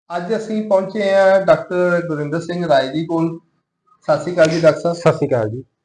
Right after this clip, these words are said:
Speaker 1: ਸੋ, ਤੁਹਾਡੇ ਕੋਲ ਅੱਜ ਅਸੀਂ ਇਹ ਜਾਣਕਾਰੀ ਲੈਣਾ ਚਾਹੁੰਦੇ ਹਾਂ ਕਿ ਜਿਵੇਂ ਸਰਦੀ ਦਾ ਮੌਸਮ ਹੈ, ਆਮ ਹੀ ਖੰਘ, ਜ਼ੁਕਾਮ, ਬਲਗਮ, ਰੇਸ਼ਾ ਵਗੈਰਾ ਘਰਾਂ ਦੇ ਵਿੱਚ ਹੀ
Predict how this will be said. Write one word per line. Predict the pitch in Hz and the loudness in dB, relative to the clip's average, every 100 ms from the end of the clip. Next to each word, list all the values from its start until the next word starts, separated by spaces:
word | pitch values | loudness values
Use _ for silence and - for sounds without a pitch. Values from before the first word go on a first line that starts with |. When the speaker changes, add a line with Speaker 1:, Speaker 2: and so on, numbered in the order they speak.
| _ _ - - - | _ _ -20 -20 -8
Speaker 1:
ਸੋ, | 175 175 180 185 - - - _ _ _ _ | -4 0 0 -2 -6 -12 -20 _ _ _ _
ਤੁਹਾਡੇ | 190 151 151 | -8 -6 -4
ਕੋਲ | 202 208 208 214 214 214 - 156 | -2 2 4 4 4 0 0 -2
ਅੱਜ | 156 180 | 0 -4
ਅਸੀਂ | - 185 | -4 -4
ਇਹ | 185 165 | -4 0
ਜਾਣਕਾਰੀ | 151 143 170 170 | 0 0 0 0
ਲੈਣਾ | 165 147 135 | 2 0 -2
ਚਾਹੁੰਦੇ | 135 127 143 139 | -4 -6 -4 -4
ਹਾਂ | 135 165 _ _ _ - | -6 -10 _ _ _ -16
ਕਿ | 202 | -12
ਜਿਵੇਂ | 165 175 190 | -8 -4 -4
ਸਰਦੀ | 196 180 143 160 | 0 -2 0 0
ਦਾ | 165 | 2
ਮੌਸਮ | 156 143 131 160 151 | 2 0 -2 -4 0
ਹੈ, | 147 151 151 - | 0 0 -2 -2
ਆਮ | 180 208 208 | 2 4 4
ਹੀ | 214 214 | 0 0
ਖੰਘ, | 165 175 | -2 0
ਜ਼ੁਕਾਮ, | 180 175 - 147 151 151 156 151 | -2 -4 0 2 2 0 -4 -4
ਬਲਗਮ, | 143 143 151 147 | -6 -4 -6 -4
ਰੇਸ਼ਾ | 143 139 156 139 | -4 -4 0 -2
ਵਗੈਰਾ | 139 135 131 135 151 - _ _ 175 | -2 -6 -4 -2 -2 -4 _ _ -8
ਘਰਾਂ | 135 120 | -6 -6
ਦੇ | 131 | -10
ਵਿੱਚ | 131 127 | -12 -10
ਹੀ | 139 139 139 | -8 -6 -8